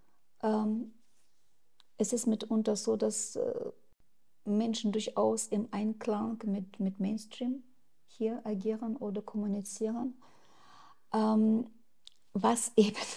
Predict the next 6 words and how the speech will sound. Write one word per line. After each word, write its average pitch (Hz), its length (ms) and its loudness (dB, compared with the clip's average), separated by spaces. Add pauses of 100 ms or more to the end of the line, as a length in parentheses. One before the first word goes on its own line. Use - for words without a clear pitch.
(300)
<laughs> - 480 -14
was 220 300 0
eben 208 380 4 (360)
das 196 180 -4
unvermeidliche 208 1200 -2
Ergebnis 196 800 -2